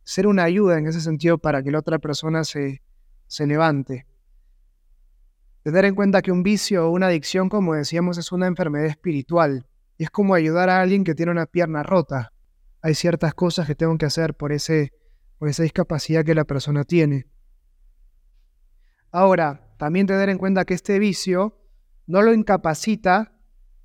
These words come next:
para el resto de la relación. Siempre y cuando, como decíamos, la persona lo vea como algo malo y como algo con lo que uno está luchando. O sea, no me hace incapaz de amar, no me hace incapaz de estar en una relación,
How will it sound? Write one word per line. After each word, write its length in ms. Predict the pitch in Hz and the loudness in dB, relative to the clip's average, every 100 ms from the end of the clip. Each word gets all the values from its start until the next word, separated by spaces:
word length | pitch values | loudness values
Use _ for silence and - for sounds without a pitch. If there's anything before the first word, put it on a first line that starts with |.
| - | -2
para 260 | 165 156 | 0 0
el 60 | 156 | 0
resto 340 | 202 196 - | 0 0 0
de 140 | 190 160 | 2 2
la 120 | 151 | 0
relación. 800 | 143 139 135 202 190 147 127 - _ _ _ _ _ _ _ _ _ _ - - _ | -2 -6 -2 0 0 0 -6 -12 _ _ _ _ _ _ _ _ _ _ -20 -20 _
Siempre 360 | - 165 170 165 | -6 -2 0 0
y 20 | |
cuando, 320 | 185 180 180 | 2 2 2
como 240 | 170 160 151 | 0 0 0
decíamos, 680 | 139 180 175 180 226 - _ _ _ - | 0 0 2 2 0 -2 _ _ _ -12
la 80 | 147 | -6
persona 340 | 151 - 180 | -4 -2 0
lo 140 | 170 156 | 2 2
vea 180 | 180 | 2
como 280 | 180 156 165 | 0 -2 -2
algo 260 | 175 175 175 | 0 0 0
malo 340 | 190 180 185 | 2 2 0
y 60 | 185 | 0
como 260 | 165 151 | -4 -4
algo 240 | 160 170 185 | -2 0 -2
con 160 | 160 | -4
lo 80 | 147 | -6
que 160 | - 135 | -6 -6
uno 380 | 156 165 175 - | -4 -4 -4 -8
está 160 | _ 139 | _ -10
luchando. 540 | 139 139 165 143 135 | -8 -4 -2 -2 -4
O 580 | 127 _ _ _ _ _ | -10 _ _ _ _ _
sea, 120 | - | -10
no 160 | 147 170 | -2 0
me 140 | 180 | 2
hace 180 | 180 - | 0 0
incapaz 520 | 196 160 143 190 156 | -2 -2 0 2 2
de 80 | 139 | 0
amar, 420 | 139 160 175 180 _ _ _ - | -2 0 0 -2 _ _ _ -4
no 80 | |
me 120 | 160 170 | 0 0
hace 180 | - | 0
incapaz 380 | 170 151 147 175 | -2 -2 -2 -2
de 60 | 156 | -2
estar 220 | - 147 | -4 -6
en 80 | 151 | -4
una 220 | 156 156 | -2 -2
relación, 560 | 147 147 - 175 175 | -2 -4 -2 -2 -2